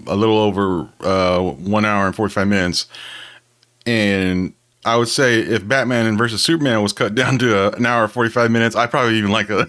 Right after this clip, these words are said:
<laughs> even a lot more, you know. Um, so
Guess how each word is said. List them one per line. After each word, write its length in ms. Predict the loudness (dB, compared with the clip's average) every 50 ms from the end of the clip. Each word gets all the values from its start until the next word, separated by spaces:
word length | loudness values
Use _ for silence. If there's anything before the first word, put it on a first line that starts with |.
| -2 -2
<laughs> 240 | -2 0 0 0 0
even 220 | 0 0 0 0
a 120 | 0 0 2
lot 280 | 2 2 2 0 0
more, 340 | -2 -2 -2 0 0 0 0
you 60 | -2
know. 400 | -2 -2 -2 -2 -2 -2 -4 -8 _ -12 -12 -12 -12 -14 -16 -16 -18 -20 _ -8 -4
Um, 420 | -2 0 0 2 0 0 0 -2
so 460 | 0 0 2 2 2 0 0 -4 -6